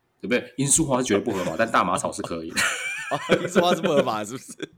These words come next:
Speaker 1: <laughs> 对，对，对，对，罂粟花是绝对不行，大麻是可以的。
Speaker 2: <laughs> 然后种种花花草草，不就这些吗？<laughs>
Speaker 1: 对，对，种一些花花草草啊，现-，现代农夫嘛，都市农夫，好不好？我们都是来走这种风格的。
Speaker 2: 所以你今天去看的都是可以种东西的。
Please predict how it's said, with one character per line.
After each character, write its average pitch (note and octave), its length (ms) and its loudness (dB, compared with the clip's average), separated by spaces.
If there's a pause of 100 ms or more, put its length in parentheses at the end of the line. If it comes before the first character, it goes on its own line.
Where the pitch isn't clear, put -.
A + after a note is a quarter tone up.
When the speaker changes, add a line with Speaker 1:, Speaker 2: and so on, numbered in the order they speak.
Speaker 1:
<laughs> A#3+ 380 -2
对， - 100 4
对， A#3 140 2
对， D#3+ 180 2
对， - 0 -
罂 D4 80 6
粟 D3 180 -2
花 B2+ 80 0
是 B2 100 -4
绝 A#2 100 -2
对 G#2 100 0
不 G2+ 100 -6
行， F#2 240 -8
大 B2 140 2
麻 E2+ 220 0
是 - 260 -8
可 - 60 -12
以 F#4 160 -2
的。 - 300 -10 (280)
Speaker 2:
<laughs> E3 140 2
然 D3 120 2
后 D3+ 80 4
种 E3 220 -2
种 D#3+ 140 0
花 D#3+ 120 4
花 D#3 140 4
草 D3 180 0
草， B2+ 160 0
不 B2+ 160 -6
就 C3+ 140 -2
这 B2+ 100 -4
些 C3+ 220 -2
吗？ D3+ 80 -2 (240)
<laughs> - 220 -12
Speaker 1:
对， G2+ 100 -6
对， G2+ 100 -2
种 A#2+ 220 -4
一 - 20 -4
些 B2 120 -6
花 B2+ 200 -4
花 B2 80 -2
草 G#2 160 -4
草 - 180 -8
啊， E2+ 200 -12
现-， D3 240 -2
现 D3+ 160 0
代 D3 120 -2
农 G#2 200 -4
夫 B2 160 -2
嘛， A2+ 180 -4
都 C3+ 120 -4
市 C#3 160 -2
农 G2 220 -4
夫， G#2 280 -16
好 G2+ 100 -12
不 G#2 80 -8
好？ F#2+ 140 -4
我 F2 60 -10
们 F2+ 120 -8
都 A2+ 120 -4
是 A#2+ 160 -4
来 G#2 100 -6
走 - 160 -6
这 F2+ 60 -4
种 G#2 180 -4
风 G2+ 240 -6
格 - 120 -18
的。 - 220 -20
Speaker 2:
所 D#3 140 -4
以 E3 40 0
你 D3+ 100 -2
今 B2 180 -6
天 C#3 100 -2
去 C#3 140 -8
看 C#3 180 -4
的 A#2 80 -6
都 B2 160 -6
是 A#2+ 280 -8
可 A#2 160 -8
以 A2 60 -6
种 G#2+ 200 -12
东 G2 160 -12
西 F#2 180 -18
的。 F2+ 280 -14